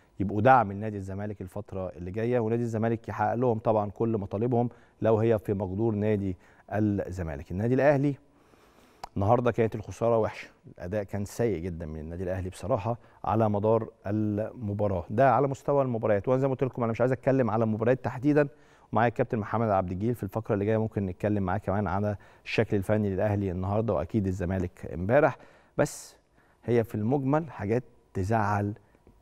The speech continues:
جدا. الأهلي النهارده يعني نتائجه كانت في هذه المجموعة، كان الأول، أول هذه المباريات كان تعادل سلبي مع الهلال في دور المجموعات، كان تعادل سلبي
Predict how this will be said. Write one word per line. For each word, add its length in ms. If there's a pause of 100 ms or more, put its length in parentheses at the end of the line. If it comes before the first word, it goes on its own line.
جدا. 440 (220)
الأهلي 160
النهارده 460 (1160)
يعني 340 (500)
نتائجه 400 (440)
كانت 300 (200)
في 280
هذه 500
المجموعة، 600 (300)
كان 260
الأول، 600 (800)
أول 500
هذه 420 (100)
المباريات 600
كان 180
تعادل 380
سلبي 440 (280)
مع 280
الهلال 520
في 400
دور 260
المجموعات، 460
كان 160
تعادل 240
سلبي 380